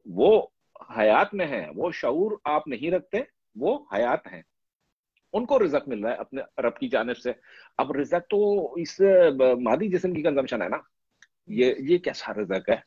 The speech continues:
जो कि कयामत तक एक नॉन स्टॉप stream चली आ रही है रिजक की शहीद के ऊपर, क्योंकि शहीद को तो मुर्दा कहने की भी ममानियत है कि भाई, अ, किसी के अब्बा थे, वो, वो जी मर गए, शहीद हो गए, तो मर, उनको मुर्दा ना कहो,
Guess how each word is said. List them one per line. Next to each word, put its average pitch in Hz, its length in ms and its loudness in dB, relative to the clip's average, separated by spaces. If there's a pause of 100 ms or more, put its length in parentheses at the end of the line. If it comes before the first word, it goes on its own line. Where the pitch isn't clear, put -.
(280)
जो 113 100 2
कि 117 120 2
कयामत 117 500 4
तक 135 120 4 (100)
एक 123 120 -2
नॉन 113 280 -2
स्टॉप - 440 0 (200)
stream 151 460 -2
चली 127 280 2
आ 120 100 6
रही 127 120 2
है 127 80 6
रिजक 117 400 0
की 147 120 -2
शहीद 135 400 -4
के 151 100 -2
ऊपर, 113 320 0 (400)
क्योंकि 120 200 -6
शहीद 113 320 0
को 123 120 -2
तो 139 140 0
मुर्दा 117 340 2
कहने 101 380 -4
की 120 140 -4
भी 131 120 -2
ममानियत 131 540 0
है 120 80 0 (440)
कि 92 60 -6
भाई, 110 240 0
अ, - 160 -6 (440)
किसी 110 500 -4
के 120 60 2
अब्बा 104 260 4
थे, 123 140 6
वो, 107 360 2
वो 113 80 2
जी 107 80 -2
मर 110 200 2
गए, 113 180 2
शहीद 113 280 0
हो 110 120 2
गए, 87 100 -4
तो 95 80 -4
मर, 98 260 -2 (300)
उनको 107 200 -2
मुर्दा 113 320 4
ना 185 180 2
कहो, 120 380 -4